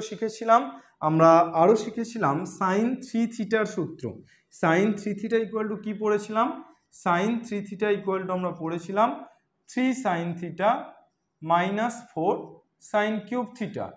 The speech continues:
এক্ষেত্রে আমরা এই থ্রি theta-কে থ্রি দিয়ে ভাগ করব। টু theta-কে যেমন টু দিয়ে ভাগ করেছিলাম, ঠিক একই রকমভাবে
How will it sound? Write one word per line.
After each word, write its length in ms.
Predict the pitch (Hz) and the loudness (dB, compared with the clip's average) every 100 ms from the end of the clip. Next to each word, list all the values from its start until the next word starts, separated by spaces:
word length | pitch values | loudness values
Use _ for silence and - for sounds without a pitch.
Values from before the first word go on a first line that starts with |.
| _ 208 | _ 0
এক্ষেত্রে 520 | 208 302 302 - 156 139 - - _ - 160 | 2 0 -4 -6 -4 -4 -6 -16 _ 2 2
আমরা 280 | 196 196 135 - - - - 170 | 4 6 6 4 -6 -12 -2 0
এই 80 | 165 - - _ _ - | 0 -6 -18 _ _ -2
থ্রি 180 | 254 302 294 | 4 6 4
theta-কে 500 | 233 190 180 156 135 139 135 - _ _ - | 0 0 0 0 -6 -6 -10 -20 _ _ -2
থ্রি 180 | 254 269 262 | 4 6 6
দিয়ে 160 | 240 220 175 | 6 6 6
ভাগ 120 | 175 - | 4 2
করব। 160 | 160 127 135 | -2 -2 -2
টু 80 | 208 220 | -4 -6
theta-কে 320 | - 220 240 247 | -2 0 2 0
যেমন 200 | 226 220 196 202 | -2 -4 -6 -8
টু 60 | 208 | -4
দিয়ে 140 | 233 254 240 | 2 4 4
ভাগ 100 | 240 240 | 2 0
করেছিলাম, 440 | 233 226 233 262 359 - - _ | -2 -2 -2 -2 -2 -12 -20 _
ঠিক 140 | 302 311 302 180 | 2 2 2 0
একই 160 | 190 196 | 0 -2
রকমভাবে 440 | 185 190 180 180 | 0 -2 0 0